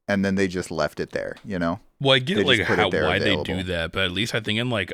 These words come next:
Speaker 2: other games, like, I think even in, like, New Vegas, they, like, hid that shit, like,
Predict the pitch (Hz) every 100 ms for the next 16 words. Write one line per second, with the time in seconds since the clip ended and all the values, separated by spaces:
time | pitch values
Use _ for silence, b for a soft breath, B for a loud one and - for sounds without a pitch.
0 | - 92 95 92 85 80 80 80 90 80
1 | 92 104 117 117 107 90 85 90 90 85
2 | 85 82 80 - 87 82 - - 87 82
3 | - - 69 85